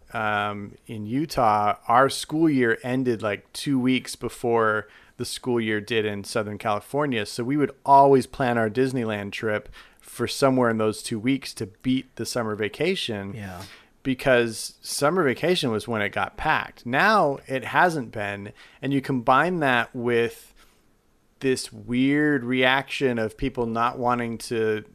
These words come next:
Speaker 1: go because they think Star Wars is gonna create this, you know, total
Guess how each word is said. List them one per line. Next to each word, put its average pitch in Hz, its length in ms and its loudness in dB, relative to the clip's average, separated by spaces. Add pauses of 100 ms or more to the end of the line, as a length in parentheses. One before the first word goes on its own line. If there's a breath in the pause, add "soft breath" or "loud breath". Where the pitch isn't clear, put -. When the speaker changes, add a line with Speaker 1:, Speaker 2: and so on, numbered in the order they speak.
(240)
Speaker 1:
go 139 380 6
because 113 440 -2
they 113 140 2
think 110 380 -6
Star 123 340 2
Wars 113 340 0
is 104 120 -10
gonna 113 180 -4
create 110 440 -4
this, - 340 -10 (720 soft breath)
you 120 100 -6
know, 101 260 -6 (200)
total 117 640 0